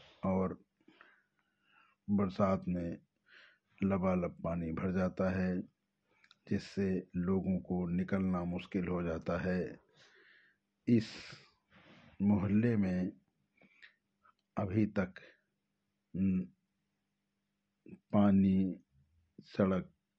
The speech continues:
किसी चीज़ की व्यवस्था नहीं की गई है। चार बार लगातार इस गांव के प्रधान रहे, तब कोई व्यवस्था नहीं हुई और उसके बाद अब दूसरे गांव के प्रधान हैं,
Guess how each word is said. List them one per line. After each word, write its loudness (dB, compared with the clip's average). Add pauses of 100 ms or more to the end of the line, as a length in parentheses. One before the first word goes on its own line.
(480)
किसी -2
चीज़ -4
की -6
व्यवस्था -6
नहीं -6
की -16
गई -10
है। -6 (540)
चार 4 (640)
बार 2
लगातार 4 (160)
इस 4
गांव 0
के -2
प्रधान 0
रहे, 0 (1000)
तब 6
कोई 10
व्यवस्था 2
नहीं 2
हुई 0 (260)
और -2
उसके -2
बाद 0 (260)
अब -4 (560)
दूसरे 4
गांव 4
के -2
प्रधान 0
हैं, -4